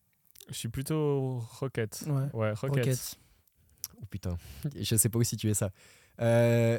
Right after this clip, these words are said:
Speaker 3: historiquement, c'est pas mauvais, mais actuellement, c'est dégueulasse. Euh, on va dire c'est un, c'est, non, pff, il y a trop de franchises mid pour que vous m'y citiez.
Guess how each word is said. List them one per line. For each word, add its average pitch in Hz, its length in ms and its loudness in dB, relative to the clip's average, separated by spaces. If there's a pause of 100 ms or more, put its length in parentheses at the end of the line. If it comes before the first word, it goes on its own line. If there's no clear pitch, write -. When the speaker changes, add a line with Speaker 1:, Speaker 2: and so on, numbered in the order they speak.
Speaker 3:
historiquement, 165 560 6
c'est 143 180 4
pas 135 380 8
mauvais, 143 480 6 (760)
mais 139 140 6
actuellement, 151 400 6
c'est 143 140 6
dégueulasse. 139 480 6 (240)
Euh, 107 440 4
on 117 80 0
va 110 100 2
dire 123 180 2
c'est - 180 -2
un, 104 380 2
c'est, - 260 -4 (300)
non, 107 240 4
pff, - 400 -6 (420)
il - 60 -6
y - 20 -2
a 92 60 0
trop - 160 -2
de - 40 -4
franchises 104 420 0
mid 107 340 0 (180)
pour 92 160 -6
que 98 240 2
vous 98 140 2
m'y 98 180 4
citiez. - 380 -6